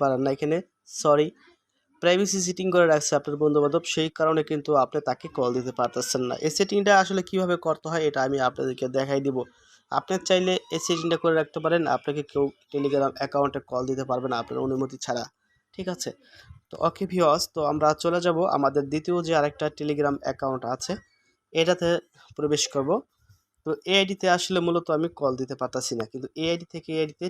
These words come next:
ঠিকই আমি কল দিতে পারতাছি। দেখেন, আইডি থেকে আইডিতে কল দিতে পারতাছি, কিন্তু ওই আইডি থেকে, এই দেখছেন,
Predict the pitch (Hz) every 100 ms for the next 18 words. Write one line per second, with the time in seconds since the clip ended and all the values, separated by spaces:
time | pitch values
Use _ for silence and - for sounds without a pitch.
0 | 180 160 190 175 147 143 131 120 120 123
1 | 120 120 123 - 107 _ - 131 180 240
2 | _ _ _ _ _ _ - 170 196 196
3 | 185 190 180 185 180 165 160 165 160 165
4 | 190 196 202 139 139 117 156 165 165 165
5 | 156 180 240 202 202 202 202 123 - -
6 | - 147 147 - -